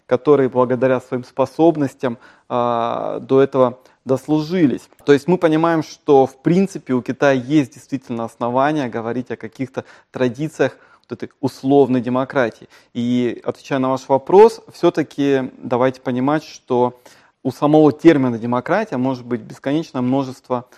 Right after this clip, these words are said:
определений. Я, например, склонен понимать демократию как, э, систему принятия управленческих решений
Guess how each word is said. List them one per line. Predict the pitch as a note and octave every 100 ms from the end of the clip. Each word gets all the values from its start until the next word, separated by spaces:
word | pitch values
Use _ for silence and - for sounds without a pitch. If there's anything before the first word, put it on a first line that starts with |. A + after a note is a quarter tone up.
| - -
определений. | - C3 B2 D3 D#3+ C#3+ A2+ G2 - _ _
Я, | F3
например, | G3+ E3+ D3+ D3
склонен | B2 - D#3 E3 C3+
понимать | B2+ B2 C3 C#3 C3 -
демократию | C3 C3 B2+ - D#3+ F3 - B2
как, | - B2+ B2 - -
э, | B2 A#2+ A2+ -
систему | C3 - F3 C#3
принятия | C3+ D3 D3+ C#3+ C3+
управленческих | A#2 C3 B2 D3 C3+ - - -
решений | B2+ - G3+ D#3+ B2+